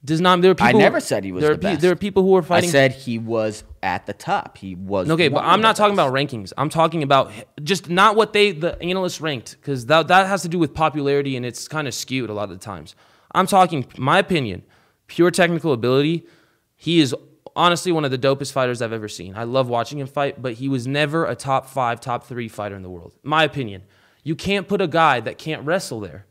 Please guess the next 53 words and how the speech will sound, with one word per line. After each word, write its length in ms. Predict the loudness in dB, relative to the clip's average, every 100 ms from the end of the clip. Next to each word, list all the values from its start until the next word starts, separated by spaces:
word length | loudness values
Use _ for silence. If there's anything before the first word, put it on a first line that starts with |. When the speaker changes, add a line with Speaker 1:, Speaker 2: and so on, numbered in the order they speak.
| _ _ _
Speaker 1:
He 100 | -10
can't. 380 | -4 0 0 -4 _ _ _ -14
He 120 | -12
cannot 460 | -6 -2 2 2 2
wrestle. 380 | 0 -2 -10 _ _ _ -8
Speaker 2:
He 60 | -2
didn't 200 | -2 -2
need 200 | -6 -2
to 140 | -2
up 160 | -2 -2
that 240 | -4 -2
point. 180 | -6 -4
He 60 |
was 100 | -6
Speaker 1:
He's 80 | 0
Speaker 2:
still 100 | 4
Speaker 1:
never, 180 | 6 6
Speaker 2:
knocking 400 | 4 2 2 2
Speaker 1:
he, 20 |
who 160 | 4 6
was 140 | 6
he 80 | 6
Speaker 2:
motherfuckers 20 |
out. 140 | 6 6
Speaker 1:
fighting? 260 | 4 0
Who 240 | 2 6 6
was 140 | 6
he 100 | 2
fighting 280 | 2 2 2
that 80 | 0
made 140 | 0 0
him 100 | 0
wrestle? 240 | 0 -2
He 80 | 0
fought 300 | 4 4 6
one 200 | 6 6
wrestler 300 | 4 2 0
and 60 |
he 60 | 2
got 400 | 0 0 -6 0
dominated. 500 | 4 6 4 -2 -4
Chad 260 | 2 2 2
Mendes 280 | 0 -2 -4
took 140 | -2
that 140 | -2
fight 160 | 2 0
on 120 | 0
two 120 | -2 -4
weeks' 180 | -2
notice 260 | -2 -4 -4
and 100 | -4
gassed 300 | -2 -2 0
out. 240 | 0 0